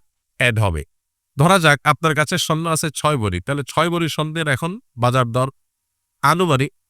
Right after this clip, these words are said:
কত টাকা হতে পারে? ছয় ভরির দাম কেমনে নয় লাখ পায়? এত টাকা? দেড় লাখ টাকা ভরি?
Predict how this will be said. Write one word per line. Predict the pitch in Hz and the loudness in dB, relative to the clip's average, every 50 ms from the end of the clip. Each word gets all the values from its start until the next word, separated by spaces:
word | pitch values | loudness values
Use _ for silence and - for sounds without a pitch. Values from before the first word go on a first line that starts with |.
| _ - | _ -4
কত | 143 143 | -2 0
টাকা | 160 156 147 147 | 0 0 2 2
হতে | 135 131 127 110 | 0 0 0 -2
পারে? | 101 87 82 80 - _ _ _ _ _ _ 143 131 127 _ _ _ _ _ _ _ _ _ _ _ _ _ _ _ _ _ _ _ _ _ _ _ _ _ _ _ _ _ _ _ _ _ _ _ _ _ _ _ _ _ | 0 0 -2 -2 -4 _ _ _ _ _ _ _ _ _ _ _ _ _ _ _ _ _ _ _ _ _ _ _ _ _ _ _ _ _ _ _ _ _ _ _ _ _ _ _ _ _ _ _ _ _ _ _ _ _ _
ছয় | - - 107 113 123 | -2 2 4 6 6
ভরির | 127 135 147 143 | 6 6 4 4
দাম | 147 147 139 | 2 2 2
কেমনে | - 135 123 123 113 | 0 0 2 2 4
নয় | 104 92 | 4 4
লাখ | 87 82 80 - | 4 4 2 2
পায়? | 80 85 | 0 0
এত | 98 - - | 0 0 -2
টাকা? | - 85 - 80 71 - _ _ _ _ _ _ _ _ _ _ _ _ _ _ _ _ _ _ _ _ _ _ _ _ _ _ _ _ 104 | -2 -2 0 0 -2 -2 _ _ _ _ _ _ _ _ _ _ _ _ _ _ _ _ _ _ _ _ _ _ _ _ _ _ _ _ 2
দেড় | 110 131 147 | 2 4 4
লাখ | 165 160 | 2 2
টাকা | - 202 185 185 | 0 0 0 2
ভরি? | 180 170 120 82 | 2 2 0 0